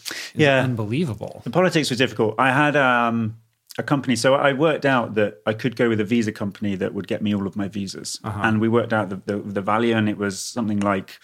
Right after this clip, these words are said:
Speaker 2: twenty-five, thirty thousand pounds of just, just on visas. And then we found this great company called Universal Visas, and they said, "You know what, we wanna support you, we wanna help you, and, and we'll, we'll take all of our fees out of it." And it really helped.
Speaker 1: Oh, that's great.
Speaker 2: But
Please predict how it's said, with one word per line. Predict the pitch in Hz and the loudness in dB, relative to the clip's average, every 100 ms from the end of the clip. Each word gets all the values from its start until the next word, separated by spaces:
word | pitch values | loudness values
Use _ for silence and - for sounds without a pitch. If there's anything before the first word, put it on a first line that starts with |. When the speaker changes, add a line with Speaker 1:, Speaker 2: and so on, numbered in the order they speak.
| - | -20
Speaker 2:
twenty-five, | - 113 101 104 98 | -4 -4 0 -2 -2
thirty | - 104 101 107 | 0 0 0 -10
thousand | - 104 101 98 | -6 -2 -2 -2
pounds | 98 104 92 55 64 - - | -4 -4 -4 -8 -8 -8 -8
of | 98 - | -12 -10
just, | - 110 - _ | -4 -4 -6 _
just | - 117 113 | -4 -4 -2
on | 104 | -4
visas. | 104 101 95 - - - - - - - | -2 -6 -8 -10 -10 -10 -18 -18 -10 0
And | 120 | 2
then | |
we | 120 | 2
found | 113 120 | 2 2
this | 113 | 2
great | 110 120 110 | 2 0 2
company | 120 110 107 | -2 0 -2
called | 107 95 | -4 -2
Universal | 113 110 113 107 107 | 0 2 2 0 -2
Visas, | 101 107 104 107 | -4 -4 -2 -4
and | 101 | -2
they | 101 | -4
said, | - 104 | -4 -6
"You | 104 | -2
know | 110 | -2
what, | 104 | 0
we | 104 | -2
wanna | 104 101 | -2 -4
support | - - 117 107 | -6 -2 -2 0
you, | 110 | 0
we | |
wanna | 101 101 | 0 -2
help | 98 110 - | -2 -4 -2
you, | 110 101 | -4 -2
and, | 98 | -2
and | 98 101 | -4 -4
we'll, | 101 98 - | -4 -6 -8
we'll | 101 | -8
take | - 107 | -4 -2
all | 113 | 0
of | 101 | 0
our | 101 | -2
fees | - 127 104 | -2 -2 0
out | 98 | -4
of | 90 | -6
it." | - - | -12 -4
And | 110 | -2
it | 107 | 0
really | 113 104 | 0 -2
helped. | 113 110 - | -4 -6 -10
Speaker 1:
Oh, | 110 101 | -6 -6
that's | 110 | -6
great. | - - 90 | -8 -10 0
Speaker 2:
But | 127 120 - | 2 2 -4